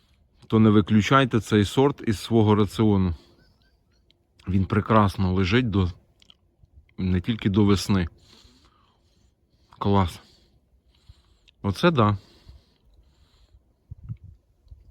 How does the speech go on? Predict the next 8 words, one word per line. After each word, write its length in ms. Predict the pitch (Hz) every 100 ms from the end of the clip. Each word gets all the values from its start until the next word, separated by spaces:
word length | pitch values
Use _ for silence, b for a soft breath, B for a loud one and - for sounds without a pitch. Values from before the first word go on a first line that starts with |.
| _ -
День 300 | 80 87 90
обіцяє 500 | 90 - - 107 107
бути 280 | 95 104 104
цікавим. 580 | - 107 151 151 95 78 B B B - _ - _ _ b b b b _ - - -
Ну 140 | 98
що 200 | - 87
ж, 140 | 82 -
ходімо. 600 | - - 90 92 101 120